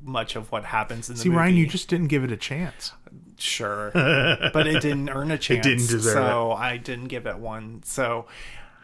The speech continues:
Speaker 1: <sighs> yeah, I, this was the second year in a row where the first movie I watched in the year turned out to be a dud and ended up on my bottom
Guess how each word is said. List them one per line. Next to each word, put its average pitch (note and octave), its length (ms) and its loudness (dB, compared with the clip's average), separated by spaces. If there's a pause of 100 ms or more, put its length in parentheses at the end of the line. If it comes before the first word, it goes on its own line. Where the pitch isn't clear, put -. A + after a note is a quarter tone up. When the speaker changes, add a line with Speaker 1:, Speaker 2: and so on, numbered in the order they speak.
(360)
Speaker 1:
<sighs> - 60 -16
yeah, B2 920 2 (280)
I, C3+ 440 -2 (280)
this D3+ 300 -2
was C#3+ 200 -4
the D3+ 100 -4
second D#3+ 400 0
year D#3 100 0
in D#3 80 0
a D3+ 40 0
row D3+ 220 4
where B2+ 360 2
the B2 160 -6
first D#3 500 -2
movie C3+ 420 -2
I B2 140 0
watched B2+ 480 -4
in A2+ 380 -8 (760)
the C3 200 -8
year A#2 600 -4 (120)
turned B2 240 -8
out A2 200 -6
to - 60 -14
be A2+ 140 -10
a G2+ 60 -12
dud A2 420 -6
and A#2 180 -10
ended A2 300 -12
up - 160 -10
on A2+ 80 -8
my G#2+ 160 -6
bottom A2+ 680 -10